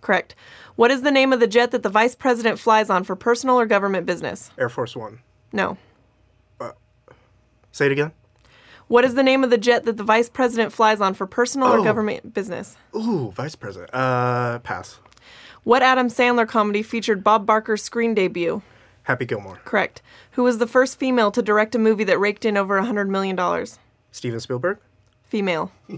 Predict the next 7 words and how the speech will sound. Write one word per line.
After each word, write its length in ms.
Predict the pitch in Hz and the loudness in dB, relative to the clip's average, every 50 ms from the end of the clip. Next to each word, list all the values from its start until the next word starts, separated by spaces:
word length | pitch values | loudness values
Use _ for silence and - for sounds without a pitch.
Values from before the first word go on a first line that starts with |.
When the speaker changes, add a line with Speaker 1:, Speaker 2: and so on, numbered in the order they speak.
| - - | -8 -4
Speaker 2:
Oh, 100 | 147 143 | -2 -2
female. 380 | 123 - 139 156 156 143 107 - | -2 -2 -2 0 0 0 -2 -2
<laughs> 40 | - | -2
Sorry. 280 | - 175 143 135 127 - - - - - - _ _ _ _ _ - | 0 0 2 2 0 -4 -8 -16 -20 -20 -20 _ _ _ _ _ -6
<laughs> 580 | 156 151 143 143 190 156 175 165 127 156 143 131 - _ - - - - _ _ - - _ _ _ _ - - | -6 -4 -2 -2 0 0 0 0 0 -2 -4 -6 -8 _ -20 -20 -20 -20 _ _ -20 -20 _ _ _ _ -16 -14
Ooh, 800 | 175 175 170 170 165 156 151 147 143 135 127 123 117 104 95 - | -12 -8 -6 -4 -2 0 0 0 2 2 2 0 -2 -4 -8 -12
pass. 500 | - - 113 101 101 101 - - - - | -10 -6 -6 -6 -6 -8 -10 -14 -18 -20